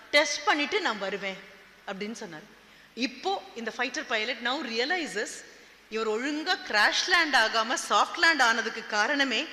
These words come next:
தினம், தினம், தினம் யாரோ இவர் திரும்பி பார்த்ததில்ல, சிரிச்சதில்ல, தேங்க்ஸ் சொன்னதில்ல. ஆனாலும் somebody has been doing his work unfailingly without expecting any thanks.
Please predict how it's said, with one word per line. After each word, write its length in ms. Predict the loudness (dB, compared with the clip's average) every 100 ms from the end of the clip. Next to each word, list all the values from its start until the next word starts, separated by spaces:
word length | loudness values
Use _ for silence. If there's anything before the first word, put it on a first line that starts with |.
| -12 -16 -2
தினம், 400 | 2 4 4 2
தினம், 360 | -2 0 0 0
தினம் 480 | 2 2 0 -6 2
யாரோ 580 | 6 6 6 2 0 -4 -10
இவர் 200 | -4 -4
திரும்பி 260 | -2 -2 -2
பார்த்ததில்ல, 680 | 0 0 0 -2 -2 0 -2 -2
சிரிச்சதில்ல, 600 | -6 0 0 0 0 0 2
தேங்க்ஸ் 280 | 0 0 0
சொன்னதில்ல. 420 | 0 2 2 0 -2 -12 0
ஆனாலும் 680 | 6 8 8 8 8 8 6 4 2
somebody 480 | 2 4 2 2 2
has 120 | -2 -2 0
been 440 | 0 0 -6 -10 -6
doing 520 | -4 0 -2 -4 -10 -2
his 160 | 0 0 -4 -12 -16 -6 0
work 300 | 2 2 -4 -10 4
unfailingly 1700 | 4 4 -2 -6 -2 0 2 2 0 -2 -4 -4 -4 -4 -6 -6 -10 -18 -20 -20 -18 -6
without 600 | -4 -4 -2 0 0 -2 -6 -12 -4
expecting 680 | -4 -4 -2 -2 0 -4 -4 -6
any 140 | -4 -4 -2
thanks. 240 | -4